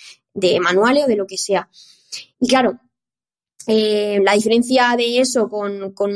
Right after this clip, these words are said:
una cosa en la que la persona, pues, tiene su, la persona que lo está haciendo tiene responsabilidad,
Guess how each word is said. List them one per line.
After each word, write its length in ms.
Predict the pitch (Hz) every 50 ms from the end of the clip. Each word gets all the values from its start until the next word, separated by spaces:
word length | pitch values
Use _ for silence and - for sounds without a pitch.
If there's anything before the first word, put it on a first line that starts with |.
| 202 196 190
una 260 | 196 226 233 226 220
cosa 400 | 226 240 262 254 - 226 202 202
en 80 | 202 196
la 140 | 196 202
que 260 | 208 202 196 196 196 196
la 140 | 196 190 196
persona, 420 | 202 202 - - 247 254 240 208
pues, 140 | 247 - -
tiene 180 | - 220 226 226
su, 220 | - 254 240 240 247 226 220 208 - -
la 100 | 214 214
persona 260 | 208 208 - 226 220
que 80 | 226 233
lo 60 | 226
está 120 | 220 226
haciendo 220 | 226 254 247 247 220
tiene 180 | 233 233 233
responsabilidad, 600 | 262 262 262 269 269 269 254 233 220 208 214 202